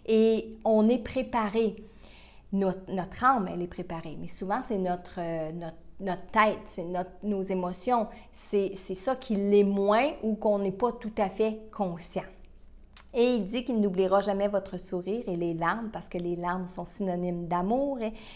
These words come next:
et, euh, il vous donne un rendez-vous sur une autre dimension. Et quand il le dit, « C'est le temps de célébrer », je l'ai entendu rire et j'ai entendu de la musique en arrière de lui. Alors, votre papa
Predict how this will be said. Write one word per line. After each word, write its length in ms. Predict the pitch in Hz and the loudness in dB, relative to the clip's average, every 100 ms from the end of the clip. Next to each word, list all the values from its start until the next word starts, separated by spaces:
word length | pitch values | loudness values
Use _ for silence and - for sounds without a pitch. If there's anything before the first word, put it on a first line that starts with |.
| - 214 | -8 0
et, 500 | 247 262 262 254 226 | 4 6 6 8 8
euh, 200 | 226 220 | 8 8
il 240 | 269 269 | 6 4
vous 160 | 233 247 | 2 4
donne 260 | 247 254 | 6 6
un 120 | 247 | 4
rendez-vous 560 | 220 220 214 220 214 262 | 6 6 6 2 2 0
sur 280 | - 254 202 | -2 -2 0
une 180 | 196 202 | 2 2
autre 300 | 220 220 202 | 2 2 -2
dimension. 640 | 196 190 185 180 240 285 - - - - | 0 0 0 0 0 0 -2 -18 -14 0
Et 120 | 233 | 2
quand 100 | 381 403 392 | 4 4 4
il 100 | 302 | 4
le 140 | 254 | 4
dit, « 360 | 190 196 226 226 - - - | 2 0 -2 -2 -16 -20 -16
C'est 260 | - 285 | 0 4
le 140 | 262 262 | 6 4
temps 260 | 302 311 | 4 2
de 140 | 247 208 | 4 2
célébrer », 760 | - 254 240 180 180 196 202 - | 0 0 0 0 0 -2 -4 -6
je 100 | 202 | -6
l'ai 180 | 202 202 | -2 0
entendu 460 | 196 196 190 185 190 | -2 -4 -4 -2 -2
rire 300 | 190 233 226 | 0 -2 0
et 80 | 190 | -2
j'ai 160 | 190 | -2
entendu 400 | 180 190 180 190 | -4 -4 -4 -4
de 80 | 196 | -2
la 100 | 190 | -2
musique 480 | 190 196 185 185 185 | 0 0 0 -4 -4
en 120 | 175 | -6
arrière 380 | 175 175 175 170 | -6 -4 -4 -4
de 100 | 170 | -4
lui. 260 | 170 170 165 - - - | -4 -4 -8 -12 -14 0
Alors, 340 | 185 175 170 | 2 4 0
votre 340 | 175 277 - | 2 0 2
papa 460 | 254 - 226 220 208 | -2 2 2 4 2